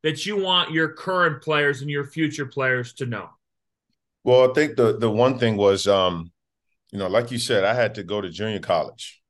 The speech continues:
Speaker 2: and my first stop was, um, at Blinn Community College in Texas, long way away from home in D C. Um, and I didn't have a good experience, to be quite honest with you.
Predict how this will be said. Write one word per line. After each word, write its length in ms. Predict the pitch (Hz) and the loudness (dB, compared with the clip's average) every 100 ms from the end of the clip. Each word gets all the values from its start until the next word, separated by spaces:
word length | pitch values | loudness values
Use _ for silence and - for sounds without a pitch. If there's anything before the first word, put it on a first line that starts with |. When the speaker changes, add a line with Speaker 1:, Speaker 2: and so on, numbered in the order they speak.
| - | -10
Speaker 2:
and 360 | 92 90 87 90 | -4 -2 -2 0
my 120 | 92 | 0
first 320 | - 113 104 | 2 0 0
stop 280 | - 98 87 | 2 2 4
was, 680 | 98 104 98 87 - - - _ _ _ - | 2 4 2 0 -10 -14 -20 _ _ _ -6
um, 400 | 90 90 85 82 | -2 -2 -2 -4
at 200 | 85 78 | -4 -4
Blinn 380 | 95 101 95 87 | -4 -4 -4 -6
Community 340 | 98 92 92 | -10 -8 -8
College 440 | 87 95 87 85 85 | -2 0 2 0 -8
in 100 | 82 | -10
Texas, 720 | - 82 - 87 - - - _ _ _ _ | -4 -4 -4 -10 -10 -12 -14 _ _ _ _
long 520 | 85 87 101 107 107 | -10 -2 2 2 2
way 180 | 98 98 | 2 2
away 260 | 95 90 90 | 2 -2 -4
from 200 | - 85 | -6 -6
home 320 | 92 87 87 | -4 -4 -4
in 100 | 82 | -8
D 180 | 90 85 | -8 -8
C. 420 | - 82 80 82 _ _ _ _ _ | -8 -8 -10 -12 _ _ _ _ _
Um, 640 | 98 92 87 85 82 80 - _ _ _ - | 0 2 2 2 -2 -6 -10 _ _ _ 0
and 100 | 101 | 2
I 80 | |
didn't 180 | 127 131 | 2 2
have 120 | 123 | 0
a 40 | 117 | 0
good 180 | 107 113 | 0 -2
experience, 540 | 107 127 120 85 - | -4 -2 -2 -2 -8
to 60 | 90 | -14
be 120 | 87 | -6
quite 240 | 107 98 | 0 2
honest 320 | 98 98 85 | 2 -2 -6
with 200 | 85 78 | -12 -14
you. 200 | 80 78 | -10 -12